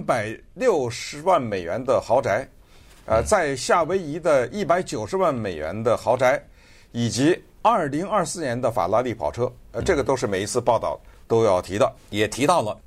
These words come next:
Speaker 1: 他在纽约州长办公室做副幕僚长，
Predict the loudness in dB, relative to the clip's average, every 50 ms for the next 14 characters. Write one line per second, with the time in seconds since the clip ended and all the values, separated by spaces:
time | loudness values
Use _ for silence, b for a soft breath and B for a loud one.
0 | -16 -4 0 2 2 2 0 -2 -4 -4 -2 -2 -2 -2 -2 -4 -6 -6 -6 -6
1 | -4 -4 -4 -4 -2 0 2 2 2 2 2 4 4 4 2 0 -2 -4 -4 -4
2 | -6 -12 -10 -2 0 0 0 0 -2 -6 -6 -4 -6 -4 -2 -2 -2 -2 -2 0
3 | 2 2 4 4 2 0 -6 -18 _ -6 -2 0 2 4 4 4 2 2 -2 -6
4 | -8